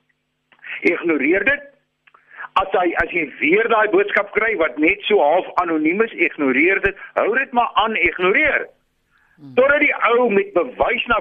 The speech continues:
vore kom wat ek jou amper 'n boek kan gee, hy nooit gaan doen nie. So hierdie geval, wees rustig, gaan terug na jou bloedgroep toe, gaan aan met jou lewe en moet blaar, moet net nie reageer nie.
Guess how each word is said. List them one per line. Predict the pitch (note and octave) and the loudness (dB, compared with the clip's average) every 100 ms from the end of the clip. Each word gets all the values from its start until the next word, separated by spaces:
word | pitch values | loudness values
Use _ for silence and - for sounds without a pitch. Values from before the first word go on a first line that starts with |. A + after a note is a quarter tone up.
| - | 0
vore | E3+ D#3+ | 0 2
kom | F#3+ | 0
wat | D#3 D3+ | 0 -2
ek | D#3+ E3 | -2 -2
jou | |
amper | D#3 G#3+ A3 E3+ | 0 0 0 2
'n | |
boek | D#3 G#3 | 0 0
kan | G#3 D#3 | -2 -4
gee, | - D#3+ | -2 0
hy | D#3 E3 | 0 0
nooit | D3+ D#3+ | 0 0
gaan | - B2 | -2 -4
doen | G2 | -8
nie. | - _ _ _ _ _ _ - - | -16 _ _ _ _ _ _ -6 0
So | G#3+ | 2
hierdie | G#4+ C3 A3+ B3+ | 2 0 0 0
geval, | A3 G#3 A3 G#3 | -4 -2 -2 0
wees | D#3 G3+ D#3+ | 0 -2 0
rustig, | D#3 G3+ - G#3 | -2 -2 -2 -2
gaan | - F3+ | -2 -2
terug | - G#3+ G#3 | 0 -2 0
na | G3 | 0
jou | F#3 | 2
bloedgroep | D#3+ F3+ - F#3 F3 | 2 0 2 0 2
toe, | F#3+ | 0
gaan | D#3+ E3+ | 2 0
aan | E3+ F#3 | 0 -2
met | F#3+ | 0
jou | F#3 F3 | 0 0
lewe | D#3+ E3 E3 - - - | 2 0 -2 -4 -16 -4
en | E3 D#3+ | -2 0
moet | D#3+ - - - - _ _ | -2 -2 -8 -20 -20 _ _
blaar, | - G#3 A3+ B3 - | -2 0 2 0 0
moet | E3+ C#3+ | -2 -2
net | - E3 G#3 G#3 | 2 2 0 -2
nie | G3+ G3 | -2 0
reageer | F3+ D#3+ - D#3+ B2 | 0 0 0 0 -2
nie. | F#2+ | -6